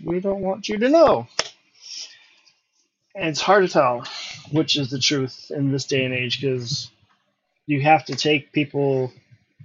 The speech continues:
for face value until the evidence shows otherwise.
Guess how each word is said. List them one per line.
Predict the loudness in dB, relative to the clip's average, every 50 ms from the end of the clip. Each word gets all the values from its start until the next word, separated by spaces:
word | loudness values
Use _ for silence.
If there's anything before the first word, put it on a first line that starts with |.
| -20 -20 _ _ _ _ _
for | _ -10 -10 -8
face | 0 2 2 2 2
value | 2 4 4 4 4 4 2 2 0
until | 0 -2 -2 -2 -2 0
the | 2 2 2
evidence | 0 0 -2 -2 -4 -4 -4 -6 -6
shows | -4 -2 -2 -2 -2 0
otherwise. | 0 0 0 -2 -4 -6 -6 -6 -8 -8 -8 -10 -16